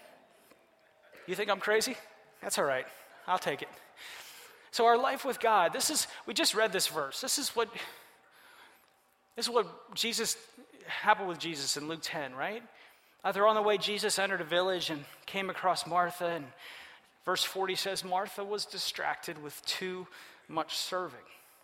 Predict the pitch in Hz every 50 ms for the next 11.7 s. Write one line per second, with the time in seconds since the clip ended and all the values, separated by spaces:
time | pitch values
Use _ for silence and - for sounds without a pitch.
0 | _ _ _ _ _ _ _ _ _ _ _ _ _ _ _ _ _ _ _ _
1 | _ _ _ _ _ _ _ 160 190 220 247 240 196 180 170 180 - - - -
2 | - - _ _ _ _ _ _ _ _ _ _ - 208 208 - - 214 226 233
3 | 240 214 180 135 135 113 107 101 - - _ _ _ _ _ _ _ 175 202 214
4 | 208 180 165 - - - - - 202 202 202 214 240 247 226 - - 214 202 196
5 | - - 202 185 185 156 170 190 202 190 185 170 - - - - - - - 202
6 | 180 156 139 131 - - - - - - - - _ - 160 151 156 151 160 180
7 | 196 196 - - 196 190 175 165 - - - - - - 190 180 165 160 160 -
8 | _ _ - 160 147 - - - - 180 170 - - - 117 113 - - _ _
9 | _ _ _ _ _ _ _ _ _ _ _ _ _ _ _ _ - - 240 254
10 | 247 - 190 175 156 - - 190 185 196 208 220 220 196 190 180 190 202 214 202
11 | 208 185 190 190 185 196 196 175 156 151 - - - -